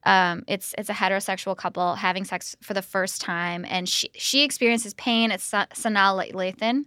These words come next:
and she, you can see pain on her face. It's not, like, comfortable for her. I mean, is that a good sex scene? 'Cause to me, I was like, "Okay, like, maybe a little bit of awkwardness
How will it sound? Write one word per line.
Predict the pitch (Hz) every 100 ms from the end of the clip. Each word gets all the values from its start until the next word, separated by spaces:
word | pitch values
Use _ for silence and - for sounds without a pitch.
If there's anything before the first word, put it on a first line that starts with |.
| - - - -
and | 202 196
she, | - 220 214 208 -
you |
can | 202 220
see | - 220
pain | - 196
on | 190
her | 185
face. | - 196 285 226
It's | 190
not, | 208 185 -
like, | 196 185
comfortable | - 277 285 269 247
for | 240 226
her. | 220 208 208 208 - - - - - 226
I |
mean, | 254
is | 247 226
that | 226 269
a |
good | 277 233
sex | - 220
scene? | - 349
'Cause | 302 -
to | 277
me, | 359 392
I | 254
was | 233
like, | 220
"Okay, | 302 - 254
like, | 226
maybe | 233 226 254 -
a | 208
little | 226 220
bit | 214
of | -
awkwardness | 190 220 - 196 185 151 - - -